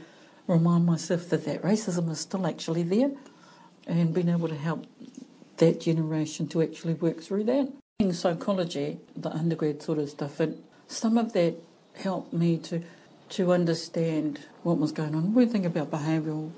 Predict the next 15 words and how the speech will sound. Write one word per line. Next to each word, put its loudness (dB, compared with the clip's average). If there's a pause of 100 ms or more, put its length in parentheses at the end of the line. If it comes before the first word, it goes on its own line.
(120)
modification -6
and -4
all -4
that. -6 (180)
But 0
I 2
already 4
knew, -2 (600)
I -2
already 2
knew 0
that, -2 (340)
but -2
adding 2
that 0